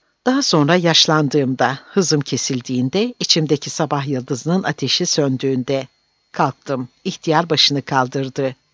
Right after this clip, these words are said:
"Gidiyor musun?" dedi. "Haydi güle güle. Tanrı seninle birlik olsun. Kabahat bizde değil, dünyayı bu kadar güzel yapan da." Ama bütün keşişler mutlu değildi, güvenleri yoktu.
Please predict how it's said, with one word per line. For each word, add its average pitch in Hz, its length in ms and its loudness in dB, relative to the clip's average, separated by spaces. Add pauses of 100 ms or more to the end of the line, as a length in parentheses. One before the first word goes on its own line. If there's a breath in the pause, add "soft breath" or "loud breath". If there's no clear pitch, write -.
"Gidiyor 196 380 2
musun?" 139 420 0
dedi. 131 360 -2 (280 soft breath)
"Haydi 233 460 2
güle 196 240 4
güle. 131 320 -2 (260 soft breath)
Tanrı 196 280 4
seninle 170 540 4
birlik 135 360 -2
olsun. 131 420 -4 (260 soft breath)
Kabahat 240 520 4
bizde 208 380 2
değil, 170 480 -2
dünyayı 160 480 2
bu 226 60 -4
kadar 196 360 2
güzel 139 440 0
yapan 135 420 -4
da." 135 200 -4 (760 soft breath)
Ama 160 260 4
bütün 269 280 0
keşişler 147 560 2
mutlu 156 400 0
değildi, 143 560 -2
güvenleri 143 640 2
yoktu. 139 500 -2